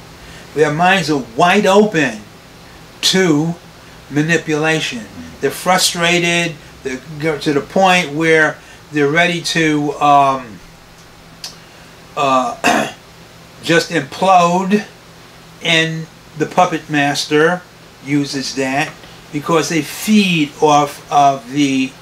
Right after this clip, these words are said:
emotions. They can get somebody to crash into somebody else and kill, and he's got souls.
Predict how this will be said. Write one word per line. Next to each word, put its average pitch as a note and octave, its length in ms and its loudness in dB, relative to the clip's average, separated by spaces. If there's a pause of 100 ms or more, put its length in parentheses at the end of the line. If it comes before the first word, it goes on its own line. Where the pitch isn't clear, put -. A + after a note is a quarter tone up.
(100)
emotions. D3 1120 -8 (560)
They D3+ 120 -2
can D#3+ 140 -4
get E3 180 0
somebody D#3+ 460 0
to D3 80 0
crash E3+ 440 0
into D3+ 180 -2
somebody D#3+ 540 -2
else E3+ 440 0 (360)
and C#3 160 -8
kill, F3+ 400 2
and D3+ 120 2
he's F3 140 -2
got D#3+ 220 2
souls. D#3+ 800 0